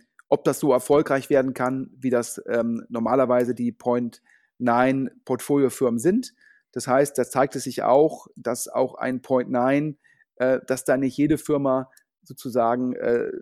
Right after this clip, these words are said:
zu einem globalen, ähm, Investitionshit wird.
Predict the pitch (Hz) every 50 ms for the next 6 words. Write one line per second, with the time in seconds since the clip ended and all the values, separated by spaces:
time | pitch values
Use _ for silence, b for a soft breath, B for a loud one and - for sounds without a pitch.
0 | - - - - 131 127 123 127 117 123 123 117 113 117 107 113 117 120 120 123
1 | 123 123 123 - - - 117 117 117 117 113 107 - 113 123 120 117 - 123 117
2 | - 127 117 120 113 - 113 - - - - - -